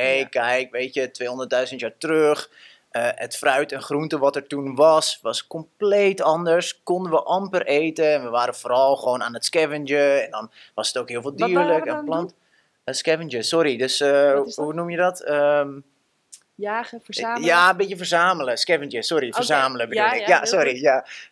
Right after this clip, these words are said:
Speaker 1: Eh, aan het verzamelen en dat was dan allebei. Dus ik probeer een beetje bij die storytelling weg te blijven en dan gewoon te kijken van, nou, wat hou je voor bewijs daarvoor aan? Ehm, en dan zie ik dat beide kampen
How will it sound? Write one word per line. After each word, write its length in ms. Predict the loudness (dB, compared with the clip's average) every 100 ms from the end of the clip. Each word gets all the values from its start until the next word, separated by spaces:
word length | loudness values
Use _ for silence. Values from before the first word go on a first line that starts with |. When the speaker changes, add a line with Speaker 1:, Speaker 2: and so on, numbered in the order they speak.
| -4
Speaker 1:
Eh, 220 | 2 2
aan 160 | 2
het 140 | -4 -4
verzamelen 600 | 0 2 2 2 2 2
en 100 | 2
dat 140 | -2
was 200 | 0 0
dan 140 | 0 0
allebei. 340 | 0 4 2
Dus 240 | 2 -6 -10 _ _ _
ik 200 | -8 -6
probeer 340 | -4 0 2 2
een 100 | 2
beetje 280 | 2 2 2
bij 140 | 0
die 100 | 0
storytelling 840 | -4 -2 0 0 2 0 -2 -4
weg 220 | -2 -2
te 120 | -2 0
blijven 520 | 2 2 0 0 0
en 100 | 2
dan 140 | -2
gewoon 240 | 0 -2 -2
te 60 |
kijken 280 | 0 0 0
van, 100 | -2
nou, 160 | -4 -4 _
wat 200 | -2 -2
hou 300 | 0 2 2 2
je 100 | -4
voor 300 | -2 -4 -4
bewijs 420 | -2 0 0 -2
daarvoor 400 | -4 -4 -6 -6
aan? 460 | -6 -6 -8 -10 _ _ _
Ehm, 560 | -6 0 2 2 -2 -10 -6
en 120 | -4
dan 200 | -2 -2
zie 180 | -2 -2
ik 80 |
dat 260 | 0 -2 -2
beide 460 | -6 0 2 2 -2
kampen 680 | 0 0 0 0 0 0